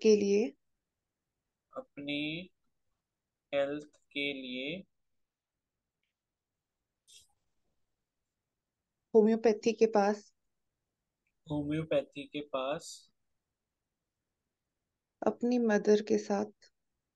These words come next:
Speaker 2: अपनी मदर के साथ
Speaker 1: गए।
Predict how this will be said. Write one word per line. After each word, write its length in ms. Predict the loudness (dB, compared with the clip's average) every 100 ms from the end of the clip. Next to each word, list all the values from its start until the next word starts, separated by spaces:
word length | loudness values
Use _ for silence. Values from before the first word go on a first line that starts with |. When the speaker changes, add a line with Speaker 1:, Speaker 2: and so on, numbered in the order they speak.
| _ _ _ _ _ _ _ _ _ _ _ _ -14
Speaker 2:
अपनी 380 | -14 -10 -10 -6
मदर 300 | -6 -4 -8
के 180 | -8 -16
साथ 340 | -12 -10 -10 -12 _ _ _ _ _ _ _ _ _ _ _ _ _ _ _ _ _ _ _ _ _ _ _ _ _ _ _ _ _ _ _ _ _ _ _ _ _ _ _ _ _ _ 2
Speaker 1:
गए। 320 | 6 8